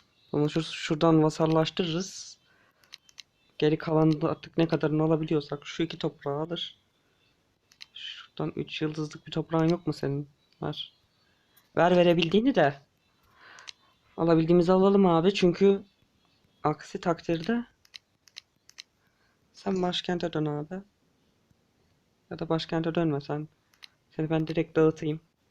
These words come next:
Hiç başkente falan dönme. Gerek yok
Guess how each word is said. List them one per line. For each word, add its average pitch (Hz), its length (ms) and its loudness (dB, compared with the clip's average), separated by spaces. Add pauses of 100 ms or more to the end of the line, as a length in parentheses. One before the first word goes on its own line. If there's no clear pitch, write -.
(280)
Hiç - 180 -10
başkente 147 480 -4
falan 143 320 -2
dönme. 147 360 0 (920)
Gerek 147 340 -6
yok 143 320 -6